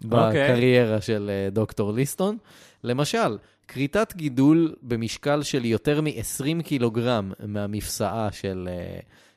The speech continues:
Speaker 2: של, אה, מנותח.
Speaker 1: גידול עשרים קילו
Speaker 2: כן.
Speaker 1: במפסעה, אוקיי.
Speaker 2: ועד, עד שהוא עבר את הניתוח,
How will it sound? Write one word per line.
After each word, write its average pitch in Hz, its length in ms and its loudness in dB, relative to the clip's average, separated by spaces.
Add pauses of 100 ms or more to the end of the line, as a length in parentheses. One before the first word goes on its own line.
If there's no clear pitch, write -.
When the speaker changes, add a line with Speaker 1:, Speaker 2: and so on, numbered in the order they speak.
(120)
Speaker 2:
של, 90 400 -6
אה, 90 880 -10
מנותח. 95 680 -2
Speaker 1:
גידול 190 320 -14
עשרים 185 400 -14
קילו 202 380 -14
Speaker 2:
כן. 185 60 -20
Speaker 1:
במפסעה, 139 680 -6
אוקיי. 147 420 -14 (100)
Speaker 2:
ועד, 101 840 -2 (160)
עד 151 180 -2
שהוא 175 160 2
עבר 160 220 2
את 165 100 -4
הניתוח, 185 760 -2